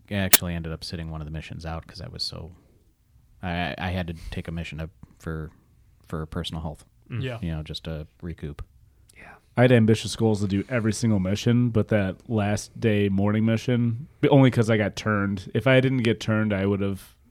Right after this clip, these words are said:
Speaker 4: done
Speaker 1: Powered
Speaker 4: that
Speaker 1: through it.
Speaker 4: mission.
Speaker 1: Yeah.
Speaker 2: Yeah.
Speaker 4: But I was like, "Eh,
Speaker 2: The
Speaker 4: I'm
Speaker 2: being
Speaker 4: sleeping a
Speaker 2: turned
Speaker 4: little
Speaker 2: was
Speaker 4: bit."
Speaker 2: totally worth it.
Speaker 3: Yeah, I know, I know
Speaker 4: It
Speaker 3: the
Speaker 4: was
Speaker 3: buddy,
Speaker 4: worth it,
Speaker 3: my buddy
Speaker 4: yeah.
Speaker 3: that came with
Speaker 4: It was,
Speaker 3: me
Speaker 4: it was
Speaker 3: ended up
Speaker 4: fun.
Speaker 3: sitting out
Speaker 2: Yeah.
Speaker 3: that mission just because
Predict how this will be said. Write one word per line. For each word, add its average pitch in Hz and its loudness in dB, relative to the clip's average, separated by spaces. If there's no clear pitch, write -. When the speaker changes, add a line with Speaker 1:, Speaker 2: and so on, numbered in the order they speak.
Speaker 4:
done 98 0
Speaker 1:
Powered 107 2
Speaker 4:
that 104 0
Speaker 1:
through 120 0
it. - 4
Speaker 4:
mission. 127 -2
Speaker 1:
Yeah. 117 -6
Speaker 2:
Yeah. 98 -8
Speaker 4:
But 98 2
I 101 -2
was 101 -4
like, 95 -6
"Eh, 127 2
Speaker 2:
The - -4
Speaker 4:
I'm - -2
Speaker 2:
being 143 0
Speaker 4:
sleeping 104 4
a 104 -2
Speaker 2:
turned 101 -2
Speaker 4:
little 101 -2
Speaker 2:
was 104 -2
Speaker 4:
bit." 104 -2
Speaker 2:
totally 98 -2
worth 95 -6
it. 113 -4
Speaker 3:
Yeah, 117 -10
I 123 -6
know, 180 0
I - 0
know 214 0
Speaker 4:
It - 0
Speaker 3:
the 208 8
Speaker 4:
was 196 10
Speaker 3:
buddy, 127 4
Speaker 4:
worth 107 4
it, 113 4
Speaker 3:
my - 4
buddy - 4
Speaker 4:
yeah. 104 2
Speaker 3:
that 101 0
came 139 -4
with 139 0
Speaker 4:
It - 6
was, 143 4
Speaker 3:
me 127 -2
Speaker 4:
it 139 6
was 120 6
Speaker 3:
ended - -4
up 101 0
Speaker 4:
fun. 95 -4
Speaker 3:
sitting 131 -6
out 123 -4
Speaker 2:
Yeah. - -10
Speaker 3:
that 127 -8
mission 123 -8
just 120 -10
because 117 -8